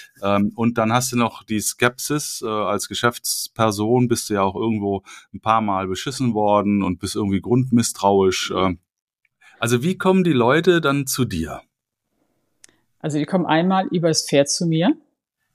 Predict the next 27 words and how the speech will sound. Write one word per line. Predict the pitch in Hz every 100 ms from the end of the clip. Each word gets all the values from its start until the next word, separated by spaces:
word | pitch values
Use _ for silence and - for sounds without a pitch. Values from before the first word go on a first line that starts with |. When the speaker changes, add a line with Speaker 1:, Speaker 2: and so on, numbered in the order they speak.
| -
Speaker 2:
dass | 151
sie | 156
selber | 135 156 147
ein | 139
Pferd | - 143 120
haben, | 127 123 202 - _ _ _ _ _ _ _ _ - -
ein | 156 -
Thema | 165 151 165 170 156
mit, | 143 - - -
mit | 131 147
einem | 123
Trauma, | - 139 143 180 226 -
beispielsweise | 156 143 139 143 - 131 127 -
T-, | - -
Verladethema. | - 127 127 156 - 160 170 190 - _ _ _ _ _ _ _ _ _
Und | 165 165 - - - _ -
diese | 165 180 180 185 -
Menschen | 170 180 185 175
haben | 170 180
ja | 175
auch | 165 170 - -
noch | 165 170
ein |
Leben | 156 156 147
außerhalb | 170 180 160
der | 151
Pferde. | - 135 127